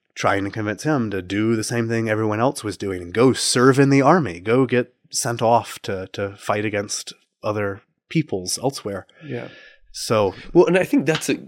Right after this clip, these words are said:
Speaker 2: you know, a good place to, to start as we're, you know, I made this big claim at the beginning that most of us would do what the average villager
Speaker 1: Yes.
Speaker 2: would do. Like, we would not be doing what Blessed Franz would be doing.
Speaker 1: Yes.
Speaker 2: So I wanna really start to look at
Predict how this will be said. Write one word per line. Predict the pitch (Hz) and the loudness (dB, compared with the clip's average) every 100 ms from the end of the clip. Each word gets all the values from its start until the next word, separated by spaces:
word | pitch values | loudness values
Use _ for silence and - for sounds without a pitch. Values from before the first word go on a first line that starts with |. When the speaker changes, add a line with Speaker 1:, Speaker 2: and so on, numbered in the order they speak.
| - _ | -20 _
Speaker 2:
you | - | 0
know, | 143 113 | 4 2
a | |
good | 117 135 120 | 2 0 2
place | 147 123 | 0 0
to, | - - - | -4 -14 -10
to | |
start | 120 - 135 117 | -6 4 4 4
as | 123 | 2
we're, | 143 117 - - _ - | 2 2 -2 -20 _ 2
you | |
know, | 131 | 4
I | |
made | 123 127 127 | 6 4 4
this | - | 2
big | 123 113 | 4 4
claim | - 113 | 2 -2
at | |
the | 113 | -2
beginning | 107 110 67 113 | -4 -2 -2 -6
that | - | 0
most | 120 113 117 | 2 2 0
of | 117 | -4
us | 117 117 | -4 -4
would | 113 113 | -4 -4
do | 113 110 | -4 -2
what | 110 | -2
the | 110 - | -4 -2
average | - - 113 | -4 -6 -8
villager | - - - 123 - _ _ | -4 -4 -4 -8 -14 _ _
Speaker 1:
Yes. | 196 190 | 0 0
Speaker 2:
would | - | 0
do. | - - - | -6 -6 -4
Like, | 117 156 | 0 4
we | |
would | 147 135 | 6 8
not | 127 - | 6 2
be | 123 | -4
doing | 113 113 117 - _ - - | 0 0 0 -6 _ -20 -6
what | 135 113 - _ _ - | 2 2 0 _ _ -6
Blessed | 123 131 | -6 -2
Franz | - 113 - | 0 0 -2
would | - | -10
be | 69 | -8
doing. | - - - | -6 -8 -6
Speaker 1:
Yes. | 147 - - _ - _ _ _ _ _ _ _ - - | -2 -4 -4 _ -20 _ _ _ _ _ _ _ -6 -2
Speaker 2:
So | - 147 | 4 8
I | |
wanna | 160 190 147 | 10 8 8
really | 151 151 | 8 8
start | 131 - 120 | 8 4 4
to | 131 | 4
look | 120 120 | 0 2
at | 113 | 2